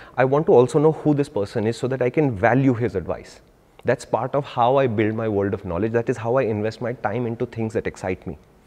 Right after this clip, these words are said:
And what I'm trying to get you to do today, what I'm inviting you to do today, is pay the same kind of detailed attention to motorcycling, because I know it makes you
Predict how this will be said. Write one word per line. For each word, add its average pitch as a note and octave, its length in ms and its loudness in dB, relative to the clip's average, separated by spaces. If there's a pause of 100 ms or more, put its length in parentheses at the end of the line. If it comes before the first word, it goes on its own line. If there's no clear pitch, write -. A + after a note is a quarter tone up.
(180)
And A2 140 -2 (120)
what C3 180 -2
I'm D#3+ 160 0 (260)
trying D#3+ 280 4
to D3+ 60 -2
get A2+ 220 0
you A2+ 60 -4
to G#2+ 80 -4
do G2 160 -2
today, E2 240 -6 (240)
what A2+ 120 0
I'm B2 120 4
inviting A#2 420 2
you G#2+ 100 -2
to G2+ 120 -6
do F#2 140 -4
today, F2 280 -4 (220)
is G#2+ 180 -10
pay C#3+ 260 -2
the D3+ 120 -2
same D3 400 -2
kind G#2+ 320 -2
of G#2+ 240 -4
detailed A#2+ 480 -2
attention F#2 500 -6
to A2 100 -6
motorcycling, F#2+ 640 -6
because G2 240 -6
I A2+ 140 -6
know A2+ 420 2
it F#2 160 -12
makes G2 300 -8
you F2 100 -10